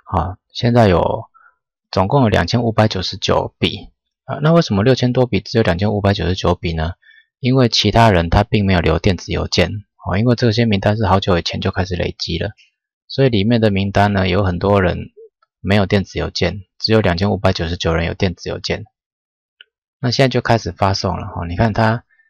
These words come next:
现在已经发送到两千多笔了。那我们再回到这个伺服器后台呢，我再去重新整理一下，就会看到这些信件已经开始发送出去了。好，这些就是已经发送成功的信件。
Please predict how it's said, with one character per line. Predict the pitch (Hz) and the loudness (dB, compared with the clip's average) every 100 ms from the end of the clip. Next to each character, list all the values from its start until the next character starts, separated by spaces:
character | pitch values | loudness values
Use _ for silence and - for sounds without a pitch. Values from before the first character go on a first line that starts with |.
| _ | _
现 | - 123 113 | -6 -4 0
在 | 113 | 0
已 | 95 | 0
经 | 107 | -2
发 | 110 107 | -2 -2
送 | 104 107 | 0 -2
到 | 104 | -2
两 | 87 87 | -2 -4
千 | 104 101 | -6 -4
多 | 101 101 | -4 -4
笔 | - 73 | -6 -10
了。 | 110 - _ _ _ _ _ _ _ _ _ _ _ 139 | -10 -12 _ _ _ _ _ _ _ _ _ _ _ -4
那 | 131 | 0
我 | 101 | 0
们 | 101 104 | 0 0
再 | 139 | -2
回 | 117 110 | -2 0
到 | 117 110 | 0 0
这 | 113 | -2
个 | 101 92 | -2 -2
伺 | 117 104 | -6 -6
服 | |
器 | 98 101 | -6 -4
后 | 110 | -2
台 | 101 85 82 | -2 -2 -2
呢， | 85 92 104 | -4 -6 -8
我 | 95 | -4
再 | 117 | -2
去 | 110 | -2
重 | - 98 | -6 -4
新 | 104 | -4
整 | - 95 | -2 -2
理 | 87 | -4
一 | 73 | -6
下， | - 92 - - _ _ _ _ _ _ _ _ - | -2 -2 -4 -8 _ _ _ _ _ _ _ _ -10
就 | - | -2
会 | 120 120 | 0 0
看 | 120 117 | -2 2
到 | 117 107 98 | 4 4 2
这 | - 110 | -2 -4
些 | 113 107 | -2 -2
信 | - 104 | -4 -4
件 | 101 104 | -4 -6
已 | 92 | -6
经 | 107 113 104 | -6 -6 -8
开 | - 110 | -2 -2
始 | 90 | -2
发 | 87 95 | -2 -2
送 | 101 92 | -2 -6
出 | 98 | -8
去 | - 92 | -8 -8
了。 | 90 87 _ _ _ | -8 -8 _ _ _
好， | - | -10
这 | 90 139 | -2 0
些 | 139 135 | 0 0
就 | 131 123 | -2 -2
是 | 123 | -2
已 | 90 | -2
经 | 104 110 | -2 -2
发 | - 107 | 0 0
送 | 110 98 | 0 -4
成 | 87 87 | -6 -8
功 | 85 98 | -4 -4
的 | 87 | -4
信 | - 92 85 | -4 -6 -6
件。 | - 117 | -8 -8